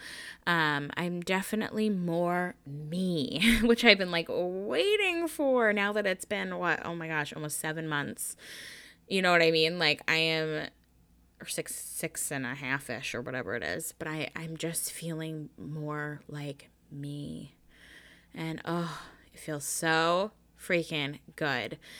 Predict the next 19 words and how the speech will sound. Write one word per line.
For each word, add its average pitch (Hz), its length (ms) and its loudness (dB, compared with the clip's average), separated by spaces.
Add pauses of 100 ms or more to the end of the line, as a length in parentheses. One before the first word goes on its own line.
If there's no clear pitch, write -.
(160)
And 185 100 -2
I'm 185 80 0
so 233 180 8
excited 208 340 8
for - 80 -2
what 170 140 0
the 156 80 -2
third 151 260 0
trimester 143 540 -2
is 143 120 -6
going 139 180 -4
to 139 60 -4
bring. 139 300 -4
Right 156 240 -2
now, 151 500 -2 (460)
um, 143 480 2 (160)
baby 160 260 0
girl 147 600 0
is 143 460 -2